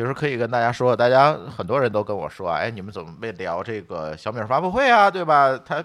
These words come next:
发车了，你看多牛逼。”但是说实话哈，就是这车谁也没见着。不能说没见着吧，谁也没开上路，对吧？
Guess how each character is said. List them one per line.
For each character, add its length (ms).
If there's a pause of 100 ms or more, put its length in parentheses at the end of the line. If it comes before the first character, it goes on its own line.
发 200
车 280
了， 160
你 100
看 140
多 120
牛 140
逼。” 220 (580)
但 120
是 120
说 100
实 160
话 280
哈， 280 (460)
就 100
是 60
这 140
车 220
谁 140
也 60
没 160
见 380
着。 180 (2000)
不 80
能 120
说 80
没 160
见 260
着 160
吧， 200
谁 140
也 60
没 140
开 180
上 180
路， 300
对 80
吧？ 240